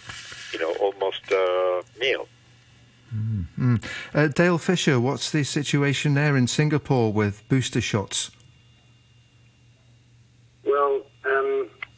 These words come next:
Speaker 3: uh, I, I'm afraid that we, we've now allowed boosters, uh, down to the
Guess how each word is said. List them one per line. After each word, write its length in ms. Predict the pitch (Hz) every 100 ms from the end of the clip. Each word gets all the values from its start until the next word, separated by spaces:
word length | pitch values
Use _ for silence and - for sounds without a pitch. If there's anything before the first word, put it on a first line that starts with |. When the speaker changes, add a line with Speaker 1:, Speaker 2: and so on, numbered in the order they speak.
| - - - _ - - - - - -
Speaker 3:
uh, 140 | 123 - - 120
I, 200 | 127 -
I'm 140 | 127
afraid 420 | 123 - 147 151 117
that 240 | 120 -
we, 160 | - 120
we've 240 | 175 202 113
now 340 | 110 110 110
allowed 360 | 110 107 110 104 101
boosters, 580 | 110 117 - 110 104 104 - - - -
uh, 300 | 101 98 98
down 300 | 110 104 101
to 80 |
the 180 | 98 101